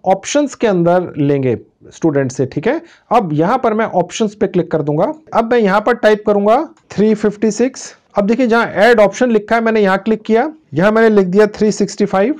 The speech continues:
ठीक है। उसके बाद दोबारा से मैं ऐड ऑप्शन पर जाऊंगा और यहाँ लिख दूंगा थ्री सिक्सटी सिक्स,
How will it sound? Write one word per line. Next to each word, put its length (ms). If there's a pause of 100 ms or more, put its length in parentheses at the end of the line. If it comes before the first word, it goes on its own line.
(160)
ठीक 140
है। 140 (300)
उसके 220
बाद 160
दोबारा 340
से 140
मैं 160
ऐड 220
ऑप्शन 280
पर 140
जाऊंगा 400 (100)
और 120
यहाँ 160
लिख 140
दूंगा 380 (300)
थ्री 180
सिक्सटी 320
सिक्स, 420